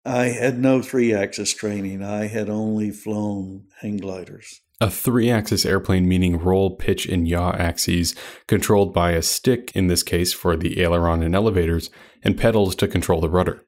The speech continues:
Speaker 1: We needed more tow pilots to fly the aircraft, but we only had a single-seat aircraft. So I learned how to fly in our original tow plane, and I, I went out and did hops down the runway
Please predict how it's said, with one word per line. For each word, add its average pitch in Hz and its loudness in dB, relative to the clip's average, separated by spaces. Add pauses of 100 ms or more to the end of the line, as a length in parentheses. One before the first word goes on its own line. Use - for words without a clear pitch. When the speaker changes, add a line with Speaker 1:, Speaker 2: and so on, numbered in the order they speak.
Speaker 1:
We 120 0
needed 113 0
more 110 0
tow 160 0
pilots 95 -12 (380)
to 101 -8
fly 101 -6
the 101 -8
aircraft, 110 -6 (400)
but 120 -8
we 113 -2
only 113 -2
had 104 -6
a 95 -8
single-seat 101 -6
aircraft. 101 -16 (120)
So 110 -2
I 113 0
learned 117 0
how 110 -2
to 110 -4
fly 101 -10 (100)
in 110 -6
our 110 -2
original 107 -2
tow 143 2
plane, 98 -8 (100)
and 113 -4
I, 107 -4 (460)
I 113 -8
went 110 -4
out 107 -4
and 117 -4
did 117 0
hops - -2
down 120 0
the 113 -2
runway 110 -2